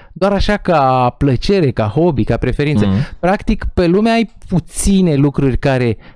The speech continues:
Speaker 1: chiar au dispărut și sunt așa, "Vai, doar în muzeu."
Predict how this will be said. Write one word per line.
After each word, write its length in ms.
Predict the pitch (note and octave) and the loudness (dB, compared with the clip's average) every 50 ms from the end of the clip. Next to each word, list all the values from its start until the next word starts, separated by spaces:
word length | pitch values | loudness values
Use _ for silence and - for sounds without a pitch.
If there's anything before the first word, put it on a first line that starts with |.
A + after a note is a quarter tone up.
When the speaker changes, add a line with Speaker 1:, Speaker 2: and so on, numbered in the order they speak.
| _ _ _ | _ _ _
Speaker 1:
chiar 160 | - D#3+ E3 D#3+ | -2 0 2 2
au 200 | D#3 C#3+ B2+ A2 | 2 0 -2 -4
dispărut 880 | A2+ A2+ G#2+ A2 C#3 C#3 - - - - C#3 C3 C3 C#3 C#3+ C#3+ - - | -6 -4 -2 0 0 2 0 0 -2 0 0 0 2 0 0 -2 -4 -10
și 260 | - - - - B2 | -14 -12 -8 -6 -4
sunt 260 | - - D3 C3+ A#2+ | -2 0 -2 0 0
așa, 480 | C3 B2+ - D#3 C#3 B2+ A#2+ A#2 A2+ A2+ | -2 -2 0 0 0 2 2 2 2 0
"Vai, 420 | G#2 G#2 - A2+ A#2+ C3+ C3+ B2 | -2 -4 -4 -2 -2 0 0 0
doar 240 | A2+ A2+ A#2+ A#2+ A#2+ | 0 0 0 0 0
în 180 | A#2+ B2 A#2+ A#2 | 0 0 0 2
muzeu." 420 | A2+ A2+ A2 A2 A2 B2 A2+ G2 | 2 0 0 0 0 0 -2 -2